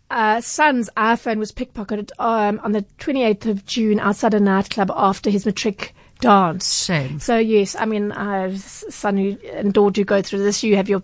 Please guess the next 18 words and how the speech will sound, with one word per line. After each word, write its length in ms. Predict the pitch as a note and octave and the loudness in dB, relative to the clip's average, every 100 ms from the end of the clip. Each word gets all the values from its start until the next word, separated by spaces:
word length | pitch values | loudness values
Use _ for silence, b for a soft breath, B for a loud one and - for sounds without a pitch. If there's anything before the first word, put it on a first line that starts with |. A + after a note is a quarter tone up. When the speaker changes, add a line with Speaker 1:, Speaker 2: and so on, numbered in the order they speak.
| _ | _
Speaker 1:
dance 280 | - A#3+ A#3+ | 4 6 4
and 100 | G#3 | -2
then 120 | G3+ | -4
you 120 | G3 F#3+ | -4 -4
have 100 | F3 | -6
the 100 | F#3 | -2
after 260 | A#3+ A3 G#3 | -2 -2 -6
thing, 220 | A3+ G3 | -6 -4
and 100 | F#3+ | -6
it's 160 | G3+ | -8
normally 220 | - G3+ F3+ | -4 -2 0
arranged 280 | F3+ F3 | 0 -2
at 60 | G3 | -4
a 60 | F3 | -6
certain 260 | G3 G3 | -6 -2
nightclub. 300 | F3+ F3 A#3 | -2 -2 -4
So 160 | - B3+ | 0 2
the, 200 | B3+ | 2